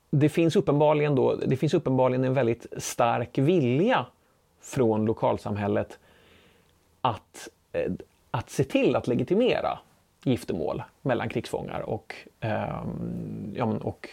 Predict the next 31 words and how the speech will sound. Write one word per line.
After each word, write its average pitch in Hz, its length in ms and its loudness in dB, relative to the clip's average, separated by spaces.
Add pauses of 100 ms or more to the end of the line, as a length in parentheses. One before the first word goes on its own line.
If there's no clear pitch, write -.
lokala 117 520 -2
kvinnor. 120 320 -6 (680)
Ehm, 117 360 2
och, 143 260 2
och - 340 0
det, 160 260 6
man, 165 160 0 (100)
och 151 80 4
det, 160 200 4
man 165 160 2
ska 175 120 -2
inte, 165 320 0
det 147 300 2
ska 180 160 0
man 190 160 0
inte 139 220 0
se 117 380 0
som 107 340 0
att... - 280 -4 (1040)
Jag, 139 220 4
jag, 147 160 4 (180)
jag, 139 80 4
jag 147 180 4
tror 165 220 4
att 151 100 2
det 151 60 4
är 151 40 2
fel 185 480 2
att 151 140 -4
se 117 340 0
det 104 280 2